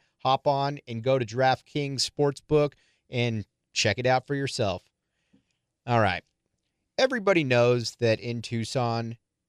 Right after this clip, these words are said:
this is basically Arizona basketball country right here. This is basically where you look at and you say, "All right, that's a, that's a basketball program right there." We're not Duke. We're not Carolina. We're not Kentucky.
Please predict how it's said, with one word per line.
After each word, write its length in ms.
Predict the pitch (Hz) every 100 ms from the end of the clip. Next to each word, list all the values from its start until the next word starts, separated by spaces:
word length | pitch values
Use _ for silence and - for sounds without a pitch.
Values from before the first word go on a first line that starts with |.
| _
this 280 | 127 143 131
is 100 | 107
basically 560 | 120 107 113 107 101
Arizona 400 | 110 104 104 92
basketball 600 | 85 92 85 - 90 82
country 420 | - 90 85 95
right 260 | 82 82 80
here. 300 | - 80 78 _ _ _
This 140 | 180 175
is 80 | 120
basically 480 | 127 123 127 107
where 480 | 98 107 104 104 101
you 280 | 98 104 110
look 280 | 107 104 113
at 180 | 101 95
and 100 | 98
you 80 |
say, 300 | 92 107 95 90 _ _ -
"All 100 | 98
right, 180 | 87 85
that's 260 | 104 -
a, 280 | 107 92 87 -
that's 180 | 117 110
a 40 |
basketball 480 | 98 92 - 90 85
program 460 | - 92 82 87 82
right 220 | 82 82 -
there." 240 | 82 80 _ _ _ -
We're 80 | 190
not 260 | 233 180
Duke. 380 | 127 139 139 - _ -
We're 80 | 143
not 220 | 147 135
Carolina. 580 | 131 127 113 95 101 101
We're 140 | 101
not 160 | 110 113
Kentucky. 520 | 113 - 87 92